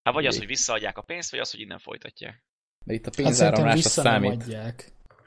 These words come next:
Speaker 2: <laughs> Ja, igen.
Speaker 1: Hát vagy lehet
Speaker 2: Tudod,
Speaker 1: az lesz, hogy
Speaker 2: jegeljük, pénzt nem kaptok vissza, „Sziasztok, majd jövünk”.
Speaker 1: Ja, igen.
Speaker 2: <laughs> Azért ez kicsit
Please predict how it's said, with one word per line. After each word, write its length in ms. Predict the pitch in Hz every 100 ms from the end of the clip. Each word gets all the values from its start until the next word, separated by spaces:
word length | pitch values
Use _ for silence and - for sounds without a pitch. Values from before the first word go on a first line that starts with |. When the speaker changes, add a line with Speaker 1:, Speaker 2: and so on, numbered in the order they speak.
| _ -
Speaker 2:
<laughs> 300 | 139 151 120
Ja, 80 | 139
igen. 360 | 120 117 113 - _ _ _ - - 170 160
Speaker 1:
Hát 120 | -
vagy 100 | 135
lehet 140 | 143 147
Speaker 2:
Tudod, 80 |
Speaker 1:
az 100 | 151 123
lesz, 180 | 120
hogy 140 | - 175
Speaker 2:
jegeljük, 600 | 185 196 202 190 240 -
pénzt 300 | - 226 -
nem 160 | 156 156
kaptok 380 | 147 139 139
vissza, 520 | - 156 - 190 226 - - -
„Sziasztok, 480 | 143 165 170 156
majd 200 | - 123
jövünk”. 580 | 120 139 147 110 110 - -
Speaker 1:
Ja, 200 | - 113
igen. 340 | 107 - 139 -
Speaker 2:
<laughs> 140 | 117
Azért 200 | - 131
ez 140 | 127 127
kicsit 340 | 151 143 -